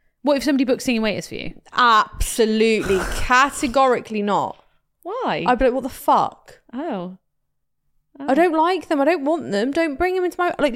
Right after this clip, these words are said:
Speaker 2: just let me plan my wedding,
Speaker 1: Oh my
Speaker 2: please.
Speaker 1: God, we also had a couple.
Speaker 2: No.
Speaker 1: The, the mum had booked surprise waiters. She found out about it and then said to me, like, she was like, "I don't fucking want 'em. I don't want them to fall over." And I was like, "Okay, like, maybe we can figure out a way," 'cause she didn't want to upset her mum either.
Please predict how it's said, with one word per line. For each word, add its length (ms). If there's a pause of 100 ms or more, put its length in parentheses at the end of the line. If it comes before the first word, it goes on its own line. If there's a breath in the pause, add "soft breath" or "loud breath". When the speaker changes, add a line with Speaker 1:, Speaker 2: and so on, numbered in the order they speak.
Speaker 2:
just 140
let 100
me 120
plan 180
my 120
wedding, 320
Speaker 1:
Oh 140
my 140
Speaker 2:
please. 40
Speaker 1:
God, 140
we 140
also 200
had 100
a 40
couple. 560
Speaker 2:
No. 280
Speaker 1:
The, 60
the 120
mum 440
had 220
booked 220
surprise 500
waiters. 460
She 260
found 240
out 180
about 220
it 400 (300 loud breath)
and 180
then 480
said 220
to 80
me, 140
like, 180
she 100
was 100
like, 120
"I 100
don't 240
fucking 260
want 140
'em. 80
I 80
don't 220
want 100
them 60
to 120
fall 220
over." 220
And 80
I 40
was 100
like, 180
"Okay, 340
like, 160
maybe 180
we 100
can 120
figure 180
out 140
a 20
way," 140
'cause 80
she 100
didn't 100
want 40
to 60
upset 160
her 80
mum 160
either. 180